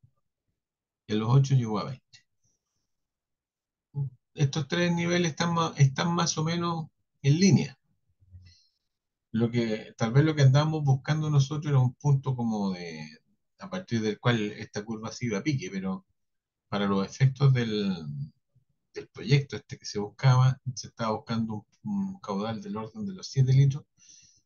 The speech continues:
Se, se estimó que ya se había logrado el objetivo y se dejó la prueba de bombeo hasta ahí. Entonces, estos son los datos más, más o menos del, del pozo. Y tenemos un gasto específico que viene siendo como una especie de pendiente,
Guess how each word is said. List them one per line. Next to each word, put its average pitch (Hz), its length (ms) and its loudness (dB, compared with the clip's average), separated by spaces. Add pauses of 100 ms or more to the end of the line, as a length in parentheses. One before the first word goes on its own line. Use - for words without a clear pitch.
Se, - 380 -6
se - 160 -2
estimó 117 460 2
que 110 120 -2
ya 113 140 -2
se - 140 -4
había 117 180 2
logrado 123 360 2
el 123 80 4
objetivo 131 440 2
y 135 60 6
se 113 140 -8
dejó 110 220 -8
la 117 140 -6
prueba 120 200 -4
de 110 40 -4
bombeo 110 180 -6
hasta - 200 -12
ahí. 131 80 -14 (2750)
Entonces, 135 540 -2 (140)
estos - 240 -2
son 180 160 0
los 143 160 6
datos 139 280 6
más, 127 240 8 (100)
más 127 200 4
o 131 40 8
menos 123 340 4
del, 104 480 -6 (120)
del - 140 -20
pozo. - 360 -20 (680)
Y 143 100 8
tenemos 165 340 8
un 196 100 8
gasto 190 260 4
específico 147 720 2
que 135 100 0
viene 147 200 6
siendo 156 260 -2
como 147 120 0
una 139 140 6
especie 147 320 0
de 147 60 -4
pendiente, 139 680 -4